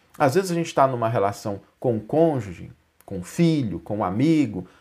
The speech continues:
no ambiente da casa espírita, da igreja católica, evangélica, protestante, ou outras religiões também, as religiões afro-brasileiras, budismo. E a pessoa fala assim, "Mas, mas você não conhece isso ainda?"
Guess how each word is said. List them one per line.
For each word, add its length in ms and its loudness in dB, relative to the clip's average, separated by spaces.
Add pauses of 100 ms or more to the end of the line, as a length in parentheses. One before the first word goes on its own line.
no 100 2
ambiente 380 2
da 100 0
casa 260 -2
espírita, 680 -2
da 100 2
igreja 300 -2
católica, 760 2
evangélica, 520 -2
protestante, 720 -4 (260)
ou 140 6
outras 300 4
religiões 540 -4
também, 540 -2 (200)
as 140 -10
religiões 400 -2
afro-brasileiras, 1000 0
budismo. 580 -4 (480)
E 60 0
a 60 8
pessoa 240 0
fala 120 -4
assim, 80 -8
"Mas, 200 -4
mas 340 -4 (300)
você 240 2
não 140 2
conhece 580 2
isso 320 -2
ainda?" 600 0